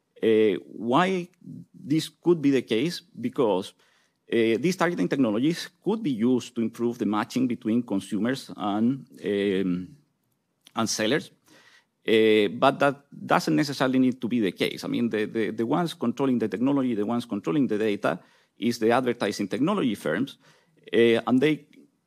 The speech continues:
design the marketplaces, and they could do it in a way in which, um, it produces an outcome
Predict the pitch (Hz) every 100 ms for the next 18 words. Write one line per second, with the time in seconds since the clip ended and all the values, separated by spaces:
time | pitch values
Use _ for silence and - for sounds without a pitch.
0 | _ 123 120 175 170 123 113 107 - 107
1 | 131 185 180 - 127 156 147 143 147 196
2 | 156 135 123 139 139 101 107 - 120 117
3 | 135 127 127 - _ - 117 110 107 101
4 | 101 95 98 - _ _ _ 123 127 _
5 | - 123 156 196 147 113 - - 120 139
6 | 156 - 101 113